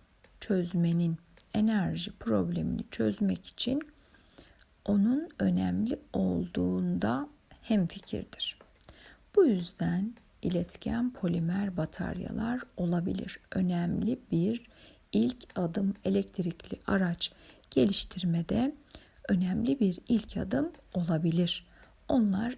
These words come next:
inanır. Bu gibi araçların yerini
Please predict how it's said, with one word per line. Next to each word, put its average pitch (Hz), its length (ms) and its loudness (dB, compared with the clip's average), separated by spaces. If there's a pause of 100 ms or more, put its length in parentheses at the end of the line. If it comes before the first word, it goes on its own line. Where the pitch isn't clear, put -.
inanır. 165 640 0 (960)
Bu 359 140 6
gibi 170 440 0
araçların 208 800 0 (120)
yerini 180 640 0